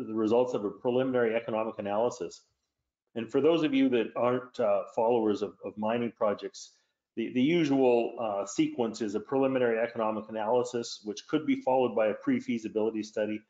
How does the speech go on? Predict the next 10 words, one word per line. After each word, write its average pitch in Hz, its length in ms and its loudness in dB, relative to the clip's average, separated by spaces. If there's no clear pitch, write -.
And 113 120 -2
ultimately, 120 500 0
you 107 160 -2
do 113 200 -2
what's 110 160 -6
called 107 280 -2
a 90 40 -4
definitive 143 520 -2
feasibility 101 520 -4
study, 101 400 -8